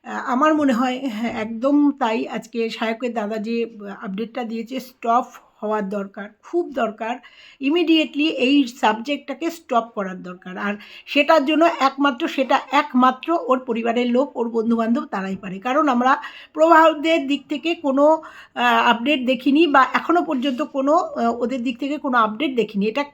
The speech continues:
কোন, মানে, এটা, উম, আহ, নেগেটিভ পজিটিভ যেভাবেই হোক, কোনো একটা কারণে আমরা প্রবাহর দিক থেকে কোনো আপডেট দেখিনি। তো সেই জন্যই বলবো, যেহেতু কোনো আপডেট আসেনি বা এটা নিয়ে এখানে স্টপ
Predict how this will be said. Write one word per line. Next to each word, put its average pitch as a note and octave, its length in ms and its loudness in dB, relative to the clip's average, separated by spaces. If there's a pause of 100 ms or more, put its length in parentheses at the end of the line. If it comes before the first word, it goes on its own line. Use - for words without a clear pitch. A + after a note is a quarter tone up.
(140)
কোন, D4 280 -2 (340)
মানে, B3+ 220 2
এটা, D4 520 6
উম, A#3 480 -2
আহ, G3 760 -4 (680)
নেগেটিভ F4 400 4
পজিটিভ D4+ 380 0
যেভাবেই C#4 500 4
হোক, F#4+ 360 0
কোনো D#4+ 200 2
একটা F4 220 0
কারণে A#3+ 400 0
আমরা A#3 280 -2
প্রবাহর A#3+ 600 -2 (120)
দিক G3+ 220 -8
থেকে C4 200 -4
কোনো C4 220 0
আপডেট A#3 420 2
দেখিনি। G3 340 -4 (720)
তো E4+ 180 6
সেই E4 240 4
জন্যই F4+ 280 4
বলবো, D4+ 380 2
যেহেতু D4+ 400 2
কোনো E4 200 6
আপডেট C4 340 2
আসেনি D4+ 440 4
বা D#4+ 340 6
এটা C4+ 240 2
নিয়ে D#4 200 4
এখানে C4+ 380 -2
স্টপ B3 260 2